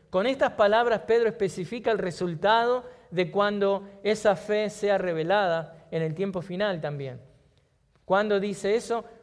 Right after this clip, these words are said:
Cuando dice que esta fe sea hallada que resulta en alabanza,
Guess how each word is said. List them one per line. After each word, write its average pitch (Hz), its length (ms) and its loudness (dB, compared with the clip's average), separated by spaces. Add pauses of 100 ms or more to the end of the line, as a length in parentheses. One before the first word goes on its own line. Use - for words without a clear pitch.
Cuando 185 260 2
dice 208 340 -2
que 226 80 2
esta 220 240 2
fe 214 420 -4 (880)
sea 208 320 2
hallada 247 540 4
que 196 100 0
resulta 214 540 -4
en 190 100 -4
alabanza, 208 800 0